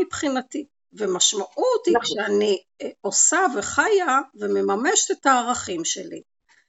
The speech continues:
Speaker 1: וכמאמנת
Speaker 2: נכון.
Speaker 1: וכמאמנת אני פוגשת אנשים ש-, שרוצים שינוי. כמאמנות אנחנו פוגשים כאלה אנשים שבעצם הם, מה שהביא אותם זה הרצון לשינוי.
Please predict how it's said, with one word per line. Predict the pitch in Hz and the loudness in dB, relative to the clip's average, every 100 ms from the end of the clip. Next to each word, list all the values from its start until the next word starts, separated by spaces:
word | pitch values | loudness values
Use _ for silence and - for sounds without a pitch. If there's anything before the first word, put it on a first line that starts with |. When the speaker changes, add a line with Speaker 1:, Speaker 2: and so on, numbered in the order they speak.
| _ _ _ _ - | _ _ _ _ -20
Speaker 1:
וכמאמנת | 196 202 202 214 190 185 190 254 403 370 359 262 | -4 -2 0 0 2 2 0 4 4 4 2 0
Speaker 2:
נכון. | - - 440 294 277 _ _ 226 | 0 -2 -8 -10 -10 _ _ -8
Speaker 1:
וכמאמנת | 226 220 220 208 208 247 440 415 | -6 -4 -4 -2 0 2 2 2
אני | 339 294 | 2 0
פוגשת | 285 247 247 392 370 | -4 -4 -2 -2 0
אנשים | 302 214 - 339 392 190 | -2 0 0 2 2 2
ש-, | - - 226 214 214 - | 2 2 2 0 -2 -2
שרוצים | - 233 208 - 262 247 | 0 0 -2 0 0 2
שינוי. | - 240 214 - | 2 0 0 -4
כמאמנות | 220 214 202 240 277 | -2 0 2 2 2
אנחנו | 311 - 262 | 2 2 -2
פוגשים | 226 202 269 226 | -4 -4 -2 -2
כאלה | 254 214 | -2 0
אנשים | 208 208 277 294 | 0 0 -2 -4
שבעצם | 214 202 190 - 240 - 214 | -4 -2 0 0 0 -6 -2
הם, | 202 202 - | -2 -2 -2
מה | 220 202 | 2 4
שהביא | 294 208 220 311 | 2 0 0 0
אותם | 311 240 | 4 2
זה | 202 202 | 4 2
הרצון | 202 - 220 202 202 | 2 -2 -2 0 0
לשינוי. | - - 185 160 160 | 0 -2 -4 -6 -12